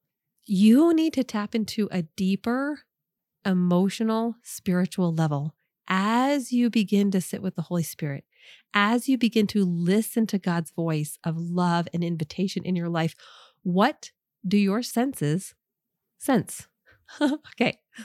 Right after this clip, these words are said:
let me, let me, let me rephrase that. That doesn't make a lot of sense. What are you perceiving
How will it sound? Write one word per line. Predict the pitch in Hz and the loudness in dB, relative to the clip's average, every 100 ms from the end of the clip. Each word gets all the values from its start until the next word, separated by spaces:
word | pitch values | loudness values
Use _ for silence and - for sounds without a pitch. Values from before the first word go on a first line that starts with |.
| - | -4
let | 220 240 | -2 0
me, | 214 | 2
let | 254 | 0
me, | 262 170 | 0 0
let | 285 330 | 2 2
me | |
rephrase | 320 269 - 175 208 | 2 2 2 2 4
that. | 160 82 | 2 0
That | - 220 | 2 4
doesn't | 240 240 | 4 2
make | 185 | 2
a | 165 | 0
lot | 160 | -2
of | 165 | -2
sense. | 151 151 - - - - - | -4 -6 -14 -20 -20 -20 -4
What | 180 208 285 _ _ _ _ _ - | 2 4 2 _ _ _ _ _ 2
are | 196 | 4
you | 196 | 4
perceiving | 190 185 180 - 185 165 151 156 | 2 -2 -4 0 2 2 2 0